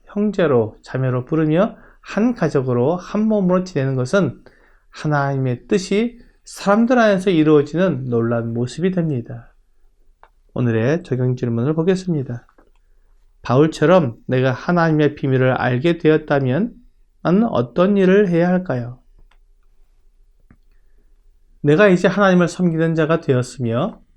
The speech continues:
그리스도의 몸이 되었기에 그리스도의 몸으로서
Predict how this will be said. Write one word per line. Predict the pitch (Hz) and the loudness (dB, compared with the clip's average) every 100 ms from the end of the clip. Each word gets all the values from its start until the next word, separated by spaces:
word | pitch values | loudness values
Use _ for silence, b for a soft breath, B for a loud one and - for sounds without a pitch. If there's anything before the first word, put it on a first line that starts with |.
| - | -2
그리스도의 | 139 139 - - 139 123 120 | 0 0 -6 -2 0 2 0
몸이 | 117 127 185 | 0 2 0
되었기에 | 185 151 151 - 170 170 - B B B _ | 4 2 2 0 0 0 -4 B B B _
그리스도의 | - 175 208 - - 143 127 | -2 0 0 -4 0 4 4
몸으로서 | 120 135 151 156 147 - 143 226 - | 2 0 2 0 0 0 0 0 -4